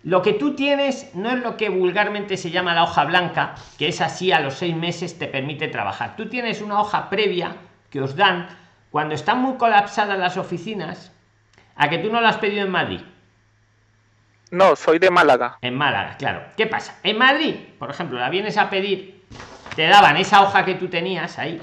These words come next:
Speaker 1: esa que nos has enseñado, y te ponía, venga dentro de siete días, y ya le damos la blanca, la buena, la que lleva el nie. ¿Qué
Speaker 2: Vale.
Speaker 1: pasa en otras provincias, como a lo mejor en Málaga,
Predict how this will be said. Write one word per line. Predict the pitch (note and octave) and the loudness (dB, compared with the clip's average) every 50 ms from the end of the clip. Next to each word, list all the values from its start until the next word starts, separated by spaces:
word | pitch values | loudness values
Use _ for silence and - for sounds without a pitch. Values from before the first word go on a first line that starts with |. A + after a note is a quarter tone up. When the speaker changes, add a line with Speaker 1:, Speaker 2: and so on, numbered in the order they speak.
| - - | -12 -12
Speaker 1:
esa | C#3 C#3 D3 D3 | -10 -8 -8 -6
que | D3+ D3+ | -6 -8
nos | D3+ C#3+ | -8 -8
has | D#3+ D3 - | -8 -8 -8
enseñado, | D#3 C3 C#3 D#3+ D#3+ F3 F#3 - - | -10 -10 -8 -4 -2 -2 -2 -2 -4
y | D#3+ E3 | -6 -4
te | D#3+ E3+ D#3 | -4 -4 -2
ponía, | E3+ F3 D#3+ D#3 C#3+ C3 | -2 -2 0 2 0 0
venga | B2 G3 G#3+ G#3+ G#3+ G#3+ | 0 0 0 2 2 2
dentro | G#3+ G#3+ G3+ F#3 G3 | 2 -2 -2 -2 -4
de | F#3+ | -2
siete | F#3+ - G3 F#3+ F#3+ F#3 F#3+ | -2 -2 -2 -2 -2 -4 -2
días, | A#3 C#4+ D4+ D#4 E4 E4+ - - - - - - - - - - - - - - - - _ _ _ _ _ _ - - | 0 2 2 2 2 2 0 -4 -8 -14 -20 -20 -20 -20 -20 -20 -20 -20 -20 -20 -20 -20 _ _ _ _ _ _ -8 -2
y | F3 F3+ F3 | 2 4 6
ya | G3 G3+ G3+ | 8 8 8
le | F#3+ F#3 F3 | 8 8 6
damos | F#3 G3+ G3+ G3+ G3 | 6 4 4 2 2
la | F3 D3 C#3 | 2 4 4
blanca, | D3 D3 C#3 C#3 C3 C3 - - | 6 6 6 4 4 0 -4 -2
la | G2 G#2 B2 | 2 4 4
buena, | C3+ C#3+ D#3+ D#3+ C#3 G#2 F2+ F#2+ | 4 6 6 4 4 2 0 0
la | A2+ B2+ C3 | 0 0 2
que | F3 D#3 D#3 | 2 2 4
lleva | E3+ E3+ E3 D#3 | 4 4 4 4
el | C3+ A#2+ | 2 0
nie. | A2 G#2 F#2+ E2 - - - _ _ _ _ _ - - - - _ _ - - - - - - - - - - _ | -2 -6 -8 -10 -14 -18 -20 _ _ _ _ _ -20 -20 -20 -20 _ _ -20 -20 -20 -20 -20 -12 -8 -8 -8 -6 _
¿Qué | - A#3 | 2 4
Speaker 2:
Vale. | C4 C4+ | 6 6
Speaker 1:
pasa | C#4 C4 - B3 | 6 6 6 4
en | A#3+ | 2
otras | B3 B3 A#3+ A#3 G#3+ | 2 2 2 0 0
provincias, | - A3 A3+ B3+ C4+ - - D3+ B2+ | 0 -2 -2 0 -2 -2 -2 -4 -6
como | - - C3 C3+ | -6 -6 -6 -6
a | C3+ | -6
lo | B2+ | -6
mejor | C#3 C#3 - F#3 F#3 | -6 -4 -2 -2 -2
en | F#3 F#3 | 0 2
Málaga, | G#3 A3+ G3+ D#3 A2+ F#2+ E2+ - - | 2 2 2 2 0 -2 -6 -12 -16